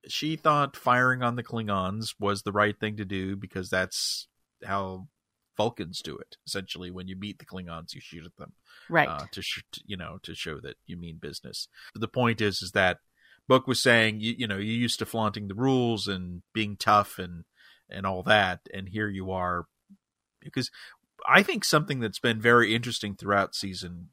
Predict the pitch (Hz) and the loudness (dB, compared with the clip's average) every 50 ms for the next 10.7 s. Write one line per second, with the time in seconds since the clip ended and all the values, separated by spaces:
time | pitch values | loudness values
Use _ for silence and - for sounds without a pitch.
0 | _ _ - - - - 110 104 92 85 90 82 - - - - - - - - | _ _ -20 -6 -2 0 0 0 0 -2 -4 -6 -8 -10 -12 -16 -18 -18 -18 -18
1 | 58 - _ _ _ _ _ - - - - - - 139 156 160 165 165 151 143 | -20 -20 _ _ _ _ _ -16 -16 -16 -2 2 4 6 6 6 6 4 2 2
2 | 135 120 110 - - 147 147 143 - - 131 120 - 120 - - 107 98 98 101 | 2 0 -2 4 6 8 8 8 6 2 -2 -2 -2 -2 0 0 0 0 -2 -4
3 | - 104 101 - 104 98 95 - - 90 90 87 - 85 - - - 69 - _ | -6 -6 -4 -2 -2 -2 -2 -2 -4 -4 -4 -6 -8 -10 -8 -6 -6 -8 -8 _
4 | _ _ _ - - - - _ _ _ - 113 120 120 117 113 - - - _ | _ _ _ -20 -20 -20 -20 _ _ _ -2 0 2 2 2 0 -4 -6 -10 _
5 | _ _ _ _ _ - 123 131 151 202 - - 226 185 - 151 131 123 117 117 | _ _ _ _ _ 0 4 4 4 4 4 2 2 2 2 0 0 0 -2 -6
6 | - - 147 160 170 202 214 202 180 151 131 127 131 135 127 117 107 104 117 113 | -6 -4 -2 0 2 2 2 2 2 2 0 -2 -2 -4 -6 -6 -2 0 0 0
7 | - - - _ _ - 170 110 - - - 90 71 - - - - _ _ _ | 0 -2 -8 _ _ -10 -8 -6 -4 -4 -4 -6 -6 -6 -8 -8 -12 _ _ _
8 | _ _ _ _ _ _ _ _ _ _ _ _ _ - 101 98 95 90 90 90 | _ _ _ _ _ _ _ _ _ _ _ _ _ -4 -2 -2 0 -2 -4 -6
9 | 90 87 87 87 87 90 90 _ _ _ _ _ _ - - - 123 120 - 151 | -6 -8 -10 -12 -14 -16 -16 _ _ _ _ _ _ -12 -8 -8 -6 -4 -4 -4
10 | 147 143 131 - - 131 117 117 117 110 110 107 107 101 | -4 -4 -4 -4 -6 -4 -2 -2 0 0 0 0 -2 -4